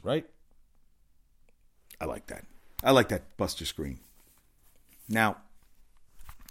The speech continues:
also, listen to this. The N F L starting quarterback average per year right now is seventeen million.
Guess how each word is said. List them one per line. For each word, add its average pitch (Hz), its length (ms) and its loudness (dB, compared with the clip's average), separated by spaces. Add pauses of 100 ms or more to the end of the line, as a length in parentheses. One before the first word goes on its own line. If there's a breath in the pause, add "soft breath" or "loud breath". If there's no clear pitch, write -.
(2000)
also, 90 520 2 (800)
listen 131 260 4
to 104 40 2
this. 76 160 0
The - 140 -8
N 139 80 4
F 143 140 0
L 131 160 8
starting 123 720 4 (180)
quarterback 104 580 4
average 127 300 4
per 117 100 2
year 107 220 8
right 87 160 2
now 80 220 -2
is - 140 -4
seventeen 123 680 2
million. 87 440 4